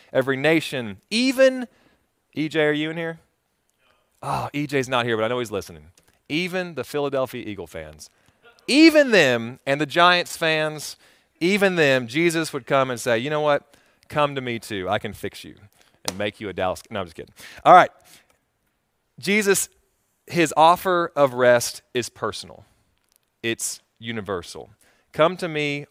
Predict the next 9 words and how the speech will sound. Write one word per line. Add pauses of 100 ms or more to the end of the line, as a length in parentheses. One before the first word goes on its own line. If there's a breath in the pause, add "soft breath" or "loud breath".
all (760)
who
are (540)
weary (320)
and
burdened." (480)
It's
also
targeted.